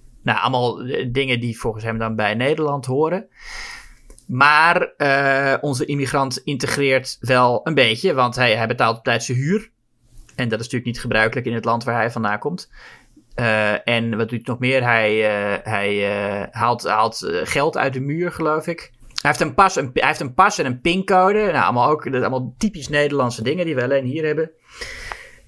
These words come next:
Eh, dus op die manier lukt het wel om, eh, in onze cultuur,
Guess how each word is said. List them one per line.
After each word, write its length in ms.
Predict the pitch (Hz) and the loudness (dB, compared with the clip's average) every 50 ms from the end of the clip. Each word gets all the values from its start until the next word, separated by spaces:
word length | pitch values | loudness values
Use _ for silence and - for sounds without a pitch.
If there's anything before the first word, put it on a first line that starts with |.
| _ _ _ | _ _ _
Eh, 440 | - 151 151 147 143 143 143 143 139 | 2 4 6 6 6 6 6 6 4
dus 180 | 160 165 160 | 2 2 2
op 140 | 151 143 127 | 2 0 2
die 140 | 147 214 202 | 0 0 2
manier 260 | 202 190 190 185 180 | 2 2 2 2 2
lukt 240 | 170 175 175 165 - | 2 2 0 0 -2
het 120 | 170 143 | -6 -2
wel 340 | 139 156 156 156 156 151 151 | 2 2 4 4 4 4 2
om, 420 | - - 147 139 139 139 135 117 | 2 2 0 0 0 -2 -4 -6
eh, 280 | - - - 127 127 117 | -6 -4 -2 0 2 2
in 140 | - 131 131 | 0 0 0
onze 240 | 127 127 127 131 123 | -2 -4 -4 -6 -4
cultuur, 600 | - 135 123 127 - 143 131 131 127 123 123 | -4 -4 -4 -4 -4 -4 -2 -2 -2 -4 -6